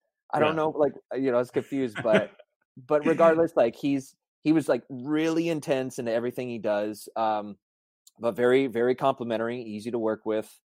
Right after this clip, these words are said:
Speaker 2: Right.
Speaker 1: Um, and yeah, and then Josh Duhamel was there, and, uh, yeah, yeah. So that was,
Speaker 2: Yes.
Speaker 1: that was definitely, it was cool. Yeah, yeah.
Speaker 2: Yeah, that just sounds cool. Yeah, and again, you know, that, that photo, you know, I, they'll probably put it on the, uh, YouTube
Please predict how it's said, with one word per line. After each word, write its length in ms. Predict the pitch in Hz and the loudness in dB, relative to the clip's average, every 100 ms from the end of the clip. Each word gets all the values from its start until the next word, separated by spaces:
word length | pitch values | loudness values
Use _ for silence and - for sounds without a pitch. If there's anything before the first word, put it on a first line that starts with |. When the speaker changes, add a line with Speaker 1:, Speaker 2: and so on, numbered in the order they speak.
| _ | _
Speaker 2:
Right. 200 | 107 98 - | -8 -8 -6
Speaker 1:
Um, 540 | 101 95 92 92 90 - _ - | -2 0 -2 -4 -10 -18 _ -10
and 300 | 107 110 107 | -8 -6 -4
yeah, 260 | 123 107 | -2 -2
and 120 | 82 98 | -4 -10
then 200 | 95 85 | -12 -4
Josh 280 | 95 98 | -2 -2
Duhamel 320 | - 101 95 98 | -4 -6 -4 -4
was 140 | 92 | -6
there, 280 | 95 95 98 | -6 -4 -4
and, 180 | 101 80 _ _ _ _ 76 | -6 -10 _ _ _ _ -12
uh, 360 | 78 78 76 - _ _ | -10 -10 -12 -16 _ _
yeah, 240 | 120 165 117 | 2 4 4
yeah. 300 | 131 110 87 | 4 2 0
So 160 | - | 0
that 160 | 135 165 | 2 4
was, 140 | 175 | 2
Speaker 2:
Yes. 220 | - 117 170 | -2 0 4
Speaker 1:
that 100 | 185 | 4
was 120 | 170 | 2
definitely, 460 | 190 - 165 139 | -2 -2 -4 -2
it 40 | 143 | -4
was 160 | 151 | -4
cool. 340 | - 123 67 65 | -4 -4 -4 -4
Yeah, 160 | 98 | -4
yeah. 160 | 85 80 _ _ _ - | -4 -6 _ _ _ -12
Speaker 2:
Yeah, 300 | 120 135 131 | 0 2 4
that 180 | 135 139 | 4 4
just 200 | 139 - | 0 -2
sounds 320 | 117 127 127 | -2 -2 -4
cool. 260 | - 110 107 | -8 -6 -2
Yeah, 160 | 120 | 0
and 80 | 113 | 0
again, 260 | 117 127 120 | 0 0 -2
you 200 | 120 117 | -4 -6
know, 140 | 110 110 | -6 -6
that, 140 | 113 | -6
that 160 | 107 - | -6 -4
photo, 300 | 123 127 117 | 0 0 0
you 60 | |
know, 160 | 117 113 | -4 -4
I, 140 | 123 | -6
they'll 300 | 110 120 120 | -4 -2 -2
probably 320 | 113 135 117 | -2 0 0
put 160 | 101 131 | 0 -2
it 80 | 113 | -2
on 140 | 107 | -4
the, 160 | 104 104 | -6 -8
uh, 60 | 101 | -6
YouTube 480 | 107 123 117 104 | -4 -4 -6 -10